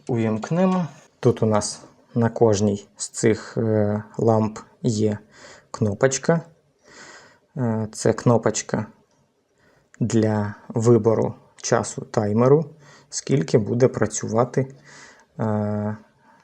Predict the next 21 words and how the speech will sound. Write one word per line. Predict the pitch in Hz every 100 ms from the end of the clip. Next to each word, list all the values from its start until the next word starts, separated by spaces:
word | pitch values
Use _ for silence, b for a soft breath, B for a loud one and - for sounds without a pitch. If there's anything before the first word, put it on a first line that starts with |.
| _
цей, | - - 120 127 - - B B B B _ _ -
е, | 120
ночновичок | 110 107 - 117 107 107 160 160 - _ _ B B B B
після | - 160 -
того, | 113 - 139 123
як | 107 131 -
ви | 110 110 117 - B B B
нажмете | 127 107 107 104 - 120 127 - -
цю | - 113 123 - _ _ _ -
кнопочку. | - 107 101 - - - - _ _ _ -
Або | 117 104 104
тридцять | - 165 - - -
хвилин, | - 143 143 -
або | 117 101 127
шістдесят | 131 110 101 104 - 135
хвилин. | - 110 104 98 98 _ _ _ _ _ _ B B B B B B B B -
І | 131 131
ще | 127 - - 143
є | 123 107 120
ось | - 117 -
тут | - 143 -